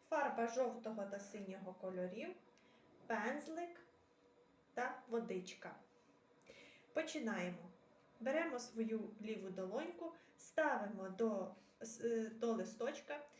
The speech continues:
пальчики притискаємо до листочка і не відриваємо. І потім обмальовуємо.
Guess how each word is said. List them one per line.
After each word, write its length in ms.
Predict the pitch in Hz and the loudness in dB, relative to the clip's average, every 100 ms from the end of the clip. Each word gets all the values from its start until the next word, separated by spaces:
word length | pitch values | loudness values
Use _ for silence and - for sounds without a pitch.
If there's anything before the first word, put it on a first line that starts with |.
| - - | -20 2
пальчики 500 | 269 254 - 226 208 - | 4 4 -2 -4 -6 -2
притискаємо 800 | 240 233 226 - 208 196 220 226 | -4 -2 -4 -2 -2 -2 2 2
до 160 | 233 | 4
листочка 560 | 247 254 277 294 - - | 2 0 -2 -2 -4 -6
і 120 | 254 | -4
не 120 | 294 294 | -4 -2
відриваємо. 720 | 233 220 202 190 180 180 180 - | -2 0 -2 -2 -2 -2 -6 -8
І 60 | |
потім 380 | 226 269 370 359 - - - - - | 2 4 4 2 -10 -18 -20 -10 4
обмальовуємо. 1400 | 320 359 240 220 254 214 185 180 185 190 190 180 180 | 4 4 0 2 2 2 0 0 -4 -6 -6 -6 -6